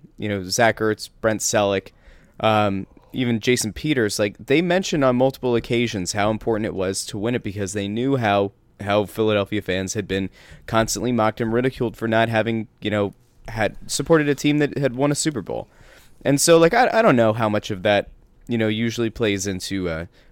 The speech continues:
a professional sports team, but I would kinda think that, you know, if nothing else, they were aware of, of the criticism. They're aware of, of how much their fans care. And I thought that was really cool.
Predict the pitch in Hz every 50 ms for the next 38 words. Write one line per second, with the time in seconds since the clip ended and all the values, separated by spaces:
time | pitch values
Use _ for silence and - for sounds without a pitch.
0 | - - 104 - 110 - 113 101 98 - - 92 85 - - - - 87 87 -
1 | - - 110 117 127 127 147 160 165 160 156 - 185 185 190 156 135 - - 170
2 | 175 160 - - 123 117 107 - - - - - - - - - - - - -
3 | - - - 160 139 139 131 113 - 143 147 143 147 151 165 156 151 - 160 170
4 | 185 208 220 214 180 139 117 107 104 104 101 90 - - - - - _ _ _
5 | _ - 120 113 117 110 - 113 107 104 - - 113 127 160 190 208 208 208 196
6 | 170 135 120 117 120 117 95 110 110 - - - - 110 104 101 101 104 107 101
7 | 101 98 - - - 92 90 - - 90 90 87 85 - - - - 95 85 82
8 | 82 101 123 - _ _ _ _ _ _ _ - - 117 120 123 127 123 - -
9 | 120 120 - 139 135 127 - 127 107 123 123 113 120 123 120 113 113 - - 139
10 | 120 104